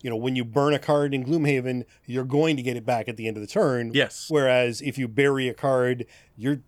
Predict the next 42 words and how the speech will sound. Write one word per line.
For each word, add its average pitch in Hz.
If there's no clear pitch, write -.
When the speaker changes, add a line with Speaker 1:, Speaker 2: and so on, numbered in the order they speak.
Speaker 1:
it's 135
done 139
and 120
gone, 147
and, 123
Speaker 2:
It's -
Speaker 1:
and 131
you're 135
Speaker 2:
gone. 139
Speaker 1:
never 117
gonna 110
see 175
that 117
again. 101
But 156
within 190
that, 113
there 139
are 139
some 143
real 160
similarities 151
in 123
that, 117
that 117
fine-tuning 160
your 175
deck 165
so -
that 131
Speaker 2:
Mm-hmm. 147
Speaker 1:
when 135
you 151
go 165
out 160
to, 143
to 131
take 139
on 151
that 143
next 143
dungeon 143